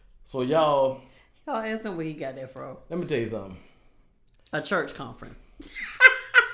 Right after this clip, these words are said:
Speaker 1: They were selling at church. It's King. She bought it for me.
Speaker 2: You said you wanted it.
Speaker 1: Don't matter. You still bought it for me.
Speaker 2: And you said you wanted it.
Speaker 1: I said,
Speaker 2: And this
Speaker 1: "Get me
Speaker 2: is,
Speaker 1: that."
Speaker 2: that was about, what, two years ago?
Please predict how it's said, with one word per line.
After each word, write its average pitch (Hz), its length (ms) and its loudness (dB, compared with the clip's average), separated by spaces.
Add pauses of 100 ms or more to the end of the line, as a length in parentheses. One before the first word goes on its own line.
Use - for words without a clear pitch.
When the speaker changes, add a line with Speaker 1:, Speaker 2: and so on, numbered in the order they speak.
(180)
Speaker 1:
They 196 100 2
were - 60 -4
selling 123 280 -2
at 113 240 -4
church. 101 380 -4 (160)
It's - 240 -10 (260)
King. 113 560 -8 (1160)
She - 240 -4
bought 135 300 2
it 92 60 -14
for 85 240 -12
me. 69 80 -20 (520)
Speaker 2:
You 175 140 -2
said 165 280 0
you 147 80 -2
wanted 151 360 -2
it. - 120 -16 (760)
Speaker 1:
Don't 117 200 2
matter. 107 320 -2 (140)
You 107 120 -4
still 113 240 -2
bought 107 260 0
it - 60 -18
for 82 160 -12
me. - 200 -18
Speaker 2:
And 135 120 -2
you 139 140 -2
said 139 260 -4
you 139 80 -4
wanted 131 320 -6
it. - 220 -12 (120)
Speaker 1:
I 107 60 -10
said, 120 160 -2
Speaker 2:
And 143 80 2
this 135 140 4
Speaker 1:
"Get - 60 -4
me 147 80 2
Speaker 2:
is, 139 60 2
Speaker 1:
that." 185 140 6
Speaker 2:
that 196 80 0
was 185 140 -2
about, 151 380 0
what, 147 200 -2
two 226 140 -2
years 233 280 0
ago? 262 340 -4